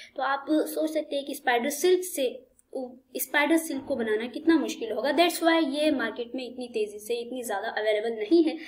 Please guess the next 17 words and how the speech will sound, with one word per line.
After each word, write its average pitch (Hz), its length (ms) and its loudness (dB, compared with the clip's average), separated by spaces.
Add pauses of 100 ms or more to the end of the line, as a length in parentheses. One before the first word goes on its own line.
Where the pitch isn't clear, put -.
(160)
लेकिन 370 320 6
फिर 359 140 4
भी 359 100 6
साइंटिस्ट 285 540 -4
इस - 140 -10
पे 247 100 -2
रिसर्च 269 420 -4
कर 254 160 -4
रहे 240 120 -4
हैं, 233 200 -10
बराबर 220 300 -2
रिसर्च 240 320 -8
कर 226 160 -4
रहे 220 180 -2
हैं। 233 180 -6 (680)
और 427 440 6
आप - 420 -4